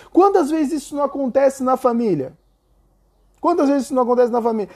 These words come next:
A própria, o próprio chefe, muitas vezes, ordena que o outro engane o outro pra se sair bem.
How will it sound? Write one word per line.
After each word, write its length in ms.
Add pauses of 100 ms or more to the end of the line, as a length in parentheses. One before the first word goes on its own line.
(120)
A 140
própria, 800
o 80
próprio 420
chefe, 500
muitas 440
vezes, 560
ordena 600
que 140
o 60
outro 500
engane 500
o 60
outro 540
pra 160
se 160
sair 380
bem. 500